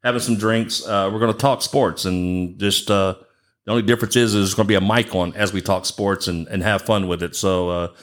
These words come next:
the energy is gonna be there. We wanted to get on this podcast today and, and kinda just let you know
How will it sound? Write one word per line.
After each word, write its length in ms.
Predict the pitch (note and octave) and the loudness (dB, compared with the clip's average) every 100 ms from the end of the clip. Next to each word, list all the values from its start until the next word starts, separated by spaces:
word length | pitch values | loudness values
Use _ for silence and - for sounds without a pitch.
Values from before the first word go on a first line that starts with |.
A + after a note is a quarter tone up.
| - - | -20 -4
the 80 | B2+ | 0
energy 320 | C#3+ D3+ C#3 | 4 4 2
is 100 | A#2+ | 2
gonna 220 | A#2+ B2 | 2 2
be 200 | G#2 A#2+ | 2 2
there. 400 | A#2 A#2+ A#2+ A#2 - _ _ - | 4 4 4 0 -6 _ _ -4
We 100 | A#2 | 0
wanted 240 | C3 B2+ | 2 2
to 40 | A#2+ | 2
get 120 | B2 | 2
on 120 | A2+ | 2
this 160 | B2+ C3 | 0 -2
podcast 600 | - A#2 A2+ A#2+ G#2+ - | 0 0 2 0 0 -4
today 680 | G2+ A#2+ B2+ G#2+ G2+ - - _ _ _ | -4 0 2 2 -2 -6 -18 _ _ _
and, 220 | G#2 G#2 G#2+ | -8 -8 -10
and 140 | G2 | -4
kinda 260 | C3 B2 G#2+ | 0 0 -2
just 240 | A2 - | -6 -2
let 220 | C3 C3 | -2 0
you 60 | B2+ | 0
know 540 | A#2+ A#2+ A#2 A2 - | 4 4 4 2 -4